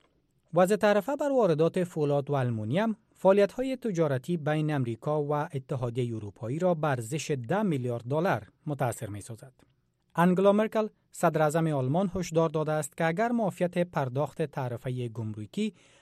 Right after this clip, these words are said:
بر واردات آلومینیوم و فولاد از کشورهای اروپایی توسط امریکا تمدید نشود، ممکن یک جنگ تجارتی بین اروپا و امریکا آغاز گردد.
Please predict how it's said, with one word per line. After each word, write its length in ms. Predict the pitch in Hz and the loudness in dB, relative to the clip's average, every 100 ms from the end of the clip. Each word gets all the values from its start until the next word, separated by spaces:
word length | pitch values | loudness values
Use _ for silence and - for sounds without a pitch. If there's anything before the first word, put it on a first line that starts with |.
| _ | _
بر 200 | - 170 | 4 6
واردات 440 | 180 180 175 180 175 | 6 4 4 2 2
آلومینیوم 540 | 170 170 175 175 170 | 0 2 2 0 0
و 60 | 165 | -2
فولاد 420 | - 165 220 220 | -2 -2 0 0
از 200 | 214 - | -2 -2
کشورهای 560 | 185 - 143 131 139 | -10 -4 -4 -2 -4
اروپایی 500 | 120 113 117 117 190 190 _ _ - | -4 -8 -6 -4 -4 -6 _ _ 0
توسط 380 | 147 131 151 | 2 2 0
امریکا 440 | 139 120 113 - 165 | -2 -2 -4 -2 -4
تمدید 480 | - 120 113 131 127 | -2 -4 -2 -2 0
نشود، 580 | 165 240 160 131 - _ _ _ _ | -2 0 -2 0 -2 _ _ _ _
ممکن 460 | 185 196 180 277 294 | 4 4 4 0 2
یک 220 | 233 151 | 0 0
جنگ 320 | 143 190 196 | -2 0 -2
تجارتی 600 | 196 170 139 123 117 175 | -4 -4 -2 -2 -4 -4
بین 300 | 170 147 156 | -2 -2 -2
اروپا 560 | 156 170 120 110 156 160 | -2 -4 -6 -4 -2 0
و 60 | 160 | 0
امریکا 420 | 165 170 180 208 | 0 -2 0 2
آغاز 340 | 131 101 101 | 0 -2 -10
گردد. 340 | - 107 135 | -12 -14 -14